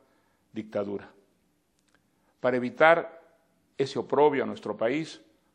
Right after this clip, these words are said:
muchos peruanos independientes hemos decidido apoyar la candidatura de Ollanta Humala.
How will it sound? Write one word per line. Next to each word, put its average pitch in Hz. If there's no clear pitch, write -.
muchos 143
peruanos 120
independientes 117
hemos 127
decidido 120
apoyar 110
la 107
candidatura 98
de 104
Ollanta 104
Humala. 98